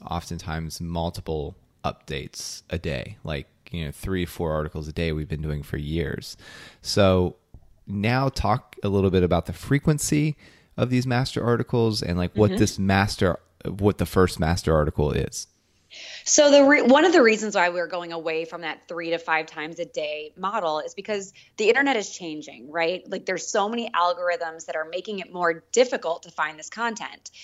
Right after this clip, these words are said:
Speaker 2: So to make it easier, to make it streamlined, to make sure that you're able to find everything you need, we've totally revamped our article structure. And we are going through different topics. Pageant interview is the first. We'll talk about that in a sec.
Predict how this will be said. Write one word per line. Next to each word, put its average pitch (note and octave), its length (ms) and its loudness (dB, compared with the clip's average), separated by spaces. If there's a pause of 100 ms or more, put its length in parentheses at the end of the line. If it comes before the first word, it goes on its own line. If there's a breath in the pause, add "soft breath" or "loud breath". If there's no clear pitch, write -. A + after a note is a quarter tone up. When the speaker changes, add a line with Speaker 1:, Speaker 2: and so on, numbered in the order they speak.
(220 loud breath)
Speaker 2:
So F#3+ 400 4
to F#3+ 140 -12
make G#3 200 -6
it D4 120 -8
easier, G#3 360 -6
to F#3+ 60 -10
make F3+ 180 -12
it - 60 -14
streamlined, F3 500 -6
to F3+ 80 -12
make E3+ 160 -8
sure G#3+ 240 -2
that - 140 -6
you're F#3 180 -6
able F3+ 200 -2
to E3+ 80 -4
find D#3+ 420 -4
everything F#3 460 -4
you E3+ 80 -8
need, D#3+ 400 -10 (220 loud breath)
we've F3+ 300 0
totally A#3+ 520 4
revamped F#3 420 2
our D#3+ 80 0
article D3+ 400 -4
structure. - 680 -12 (360 loud breath)
And F#3 520 2
we G#3+ 320 2
are G#3 240 6
going F#3 340 -4
through A3 220 -16
different F#3 340 -8
topics. D3+ 540 -16
Pageant E3+ 380 -6
interview F#3 340 -6
is E3+ 160 -2
the G#3 80 -10
first. D3+ 400 -6
We'll D3+ 100 -10
talk D3+ 220 -10
about E3+ 160 -2
that D3 160 0
in C4 80 -10
a C4 40 -10
sec. - 440 -6